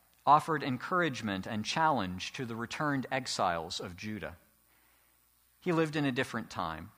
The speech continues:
but it was one that was no less troubling. After a period of hope and joy after their return from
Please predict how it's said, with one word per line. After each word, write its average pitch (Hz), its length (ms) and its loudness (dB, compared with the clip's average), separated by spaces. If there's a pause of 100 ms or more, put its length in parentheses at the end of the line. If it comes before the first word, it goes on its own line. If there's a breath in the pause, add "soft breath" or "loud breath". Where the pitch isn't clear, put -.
(560)
but 127 100 -2
it 127 60 -4
was 139 180 -6
one 147 320 4
that 143 100 -2
was 123 180 -6
no 131 220 0
less 117 340 0
troubling. 82 540 -4 (1160 soft breath)
After 127 320 2
a 117 40 -2
period 165 440 2
of 117 100 0
hope 165 400 0
and 117 220 0
joy 156 400 2
after 135 280 6
their 123 140 -2
return 151 460 -2
from 123 180 -4